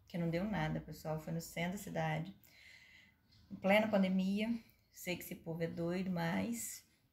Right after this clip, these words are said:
não vende nada, nada vezes nada. Essa vai ser no shopping,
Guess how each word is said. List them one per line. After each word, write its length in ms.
não 140
vende 500
nada, 760
nada 500
vezes 260
nada. 160
Essa 320
vai 200
ser 240
no 120
shopping, 720